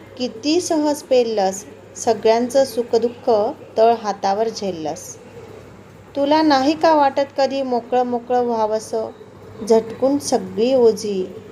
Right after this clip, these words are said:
पुन्हा तुझ्या जगात जावंसं? बोललास हेच पुरे झालं, एकच फक्त विसरलास.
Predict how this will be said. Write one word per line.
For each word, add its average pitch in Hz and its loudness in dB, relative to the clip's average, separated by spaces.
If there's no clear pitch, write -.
पुन्हा 226 2
तुझ्या 220 4
जगात 196 0
जावंसं? 175 -6
बोललास 220 0
हेच 277 2
पुरे 254 2
झालं, 220 -4
एकच 330 0
फक्त - -2
विसरलास. 214 0